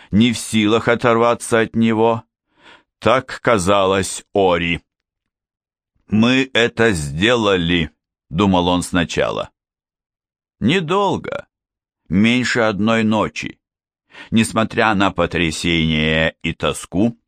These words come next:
навалившееся на него, когда он узнал об истинных мотивах Торо и её манипуляциях, несмотря на собственную отчуждённость от движения,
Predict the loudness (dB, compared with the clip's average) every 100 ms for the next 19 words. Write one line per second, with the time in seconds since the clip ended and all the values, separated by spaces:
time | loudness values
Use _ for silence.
0 | _ -4 0 2 0 -2 -4 0 0 0
1 | -2 0 0 0 0 0 -2 -2 0 2
2 | 0 -2 0 0 0 -2 -4 -4 -2 0
3 | 0 -2 -2 0 0 -2 -2 0 2 2
4 | -2 -4 -4 -2 0 0 2 0 0 -2
5 | 0 -2 -2 -2 -2 -6 _ _ _ _
6 | -20 -4 -2 0 -2 -2 0 0 -2 0
7 | -2 -2 -6 -2 0 0 0 0 -2 -4
8 | -2 -2 -2 -2 0 0 2 2 0 -4
9 | -14 -12 0 0 0 -2 -2 -2 0 0
10 | 2 2 2 0